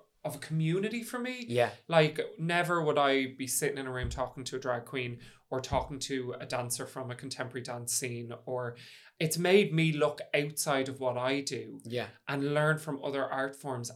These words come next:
Speaker 1: and then also kind of get involved in things at home, being like, "Oh, I'm gonna write a little bit more.
Speaker 2: Yeah.
Speaker 1: I'm gonna, you know, do a podcast. Why not?" You kind of can follow your ideas. So I think that's great advice, to just be like, just put stuff out there.
Speaker 2: Yeah.
Speaker 1: And I think you've proven today, make the mistakes.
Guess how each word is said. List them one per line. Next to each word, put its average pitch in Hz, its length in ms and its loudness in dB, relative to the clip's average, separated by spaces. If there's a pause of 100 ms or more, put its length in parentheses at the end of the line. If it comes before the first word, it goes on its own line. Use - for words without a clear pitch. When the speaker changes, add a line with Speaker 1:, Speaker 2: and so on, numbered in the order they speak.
Speaker 1:
and 139 120 -4
then 190 160 2
also 285 300 -2
kind 285 360 0
of 330 60 -4
get 311 180 4
involved 196 580 2
in 175 120 2
things 160 280 0
at 156 100 6
home, 160 180 2
being 160 120 -2
like, 156 160 -4 (280)
"Oh, 320 120 -2
I'm 381 140 2
gonna 180 180 2
write 123 360 4
a 143 40 -2
little 139 200 0
bit 135 180 -2
more. 151 160 2
Speaker 2:
Yeah. 180 140 8
Speaker 1:
I'm 254 180 6
gonna, 175 360 4 (380)
you 151 100 0
know, 123 240 4 (240)
do 147 200 4
a 127 80 4
podcast. 160 640 2
Why 170 140 6
not?" 165 280 4 (180)
You 180 80 -2
kind 240 220 2
of 233 60 -4
can 208 100 -6
follow 185 280 0
your 175 220 2
ideas. 151 380 0
So 151 100 0
I 147 60 0
think 190 160 -6
that's 143 180 -2
great 151 300 2
advice, 139 360 -2
to - 100 -8
just 143 220 -8
be 151 60 -4
like, 131 200 0 (380)
just - 300 0
put 208 200 -2
stuff - 260 -4
out - 220 0
there. 135 240 -4
Speaker 2:
Yeah. 117 220 4
Speaker 1:
And 190 180 2
I 160 160 4
think 170 220 -4
you've 143 160 -4
proven 139 300 -2
today, 135 240 0
make 127 260 -2
the 135 60 -10
mistakes. - 760 -2